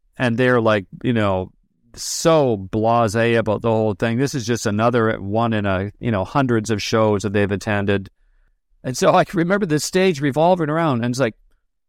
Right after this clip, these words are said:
you know, the fans, the energy from the fans is just phenomenal.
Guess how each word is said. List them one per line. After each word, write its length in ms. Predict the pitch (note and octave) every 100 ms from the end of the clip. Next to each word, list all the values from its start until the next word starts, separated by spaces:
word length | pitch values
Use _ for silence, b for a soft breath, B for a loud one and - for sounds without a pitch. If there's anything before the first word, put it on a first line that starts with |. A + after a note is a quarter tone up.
| _
you 160 | - E3+
know, 120 | C3+
the 100 | A#2
fans, 540 | - G3 F#3 D3 G2
the 200 | G2+ C3
energy 440 | - G3+ G3 A#2 G2
from 160 | C3
the 100 | A2
fans 360 | G#2 C#3 C3 G2+
is 100 | G#2
just 220 | A#2 -
phenomenal. 600 | - A2+ A2+ G#2 F2 -